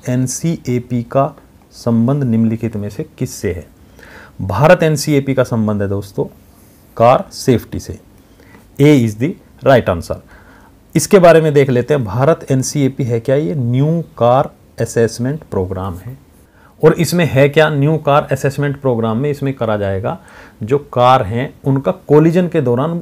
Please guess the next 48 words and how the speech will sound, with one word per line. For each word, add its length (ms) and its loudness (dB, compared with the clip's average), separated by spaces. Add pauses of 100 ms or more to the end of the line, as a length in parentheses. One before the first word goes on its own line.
उसमें 340 -4 (240)
कितनी 300 -2
सेफ्टी 460 -2
है, 160 -8 (120)
कितनी 280 0
सेफ 320 0
है 60 0
वो 140 -4
कार, 260 -8 (260)
अगर 200 -2
कहीं 180 -4
टक्कर 360 0
हो 120 2
जाए 160 -2
उस 120 -8
कार 240 -4
की, 200 -10 (460)
तो 80 2
वो 80 0
कितनी 360 -4
सेफ 300 -4
है, 160 -4
इस 140 -4
बात 300 2
की 200 -4
जो 140 -2
असेसमेंट 640 -6
है, 120 -2 (300)
वो 240 4
इसमें 300 0
की 160 -4
जाएगी। 380 -4 (100)
और 180 0 (140)
एक 220 0
से 160 -4
लेकर 300 -2
पाँच 440 -4
तक 160 -6
की 100 -4
स्टार 300 0
रेटिंग 320 -4
दी 100 0
जाएगी, 360 -6 (260)
वन 280 0 (120)
to 100 -4
फ़ाइव 380 -2
स्टार 280 -2
रेटिंग्स 460 -6